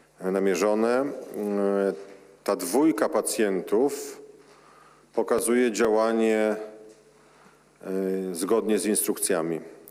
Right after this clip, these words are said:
Oni zgłosili się, poinformowali odpowiednie służby sanitarne, że są z rejonu wysokiego ryzyka.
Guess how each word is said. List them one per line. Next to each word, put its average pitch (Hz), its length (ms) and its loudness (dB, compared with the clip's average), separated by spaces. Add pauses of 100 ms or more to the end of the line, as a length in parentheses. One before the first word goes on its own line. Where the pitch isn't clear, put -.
(120)
Oni 110 320 2
zgłosili 113 580 0
się, - 160 -2
poinformowali 104 840 0
odpowiednie 98 440 0
służby 98 340 -2
sanitarne, 95 640 0
że 92 160 0
są 92 260 -2
z 82 60 -4
rejonu 95 420 2 (580)
wysokiego 98 600 0
ryzyka. 98 540 0